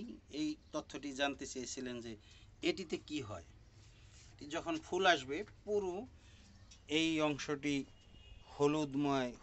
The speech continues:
হলুদ হয়ে যাবে। আমার খুব পছন্দের একটি গাছ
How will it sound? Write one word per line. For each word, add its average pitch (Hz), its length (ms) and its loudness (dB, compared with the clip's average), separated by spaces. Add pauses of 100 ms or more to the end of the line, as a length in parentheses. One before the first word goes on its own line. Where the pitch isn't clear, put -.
হলুদ 131 380 2
হয়ে 107 240 -4
যাবে। 95 220 -12 (2250)
আমার 131 220 0 (220)
খুব 131 160 -12 (600)
পছন্দের 139 560 0
একটি - 200 -8 (100)
গাছ 120 180 2